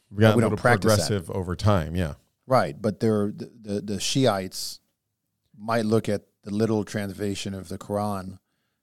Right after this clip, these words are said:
Speaker 2: and take it to the full extent of <clears throat> world domination. If you don't, if you're wi-, either you're, if you're not with us, you're against us type of mentality.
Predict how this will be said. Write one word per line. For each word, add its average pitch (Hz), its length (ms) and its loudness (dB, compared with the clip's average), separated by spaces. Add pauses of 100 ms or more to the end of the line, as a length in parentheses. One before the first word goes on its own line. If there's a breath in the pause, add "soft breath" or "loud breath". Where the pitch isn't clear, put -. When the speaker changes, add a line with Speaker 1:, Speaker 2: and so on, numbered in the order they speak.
(300)
Speaker 2:
and 98 280 -8
take 110 240 -2
it 98 80 -6
to - 80 -6
the 92 80 -8
full 101 260 -8
extent 117 420 -2
of 98 240 -4 (120)
<clears throat> 147 360 2
world 107 300 6
domination. 104 840 0 (400)
If - 160 -14
you 101 60 -4
don't, 110 340 0
if - 140 -12
you're 98 160 -2
wi-, 98 180 -2
either 104 180 0
you're, 101 200 -2
if - 160 -12
you're 104 60 -4
not 107 140 0
with 107 140 2
us, 104 200 -2
you're 95 80 -8
against 95 340 -8
us 92 220 -8 (160)
type 95 180 -6
of 87 80 -14
mentality. 85 540 -10